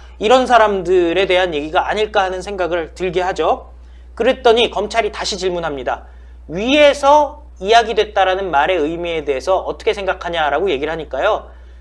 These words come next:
이인걸이 수석님이 결정한 것으로 기억한다라고 일단 이렇게 얘기를 했습니다. 결국은 조국이 결정한 것이다라고 얘기를 했는데요. 사실 말을 생각하면은 이건 좀 맞지는 않아요. 왜냐면 박형철이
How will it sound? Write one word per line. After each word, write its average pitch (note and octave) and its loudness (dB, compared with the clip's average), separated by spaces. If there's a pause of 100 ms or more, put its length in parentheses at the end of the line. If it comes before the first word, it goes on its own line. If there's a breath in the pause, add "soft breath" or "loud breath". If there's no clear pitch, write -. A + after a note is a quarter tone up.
(240 soft breath)
이인걸이 F#3 -4
수석님이 C4+ -4
결정한 D#3 -8
것으로 D3+ -8
기억한다라고 D3+ -4
일단 F3 -2 (400)
이렇게 F#3 -6
얘기를 C#3+ -6
했습니다. C3+ -12
결국은 F#3+ -2 (240 loud breath)
조국이 E3+ -6
결정한 F3 -4
것이다라고 C#3+ -2
얘기를 D#3+ -4
했는데요. G3 0 (240 loud breath)
사실 C4 -4
말을 F#3+ 2
생각하면은 A#3 -6
이건 A#3+ -6
좀 B3+ -6
맞지는 A3+ -2
않아요. D#3+ 2
왜냐면 F3+ 0
박형철이 G#3+ 0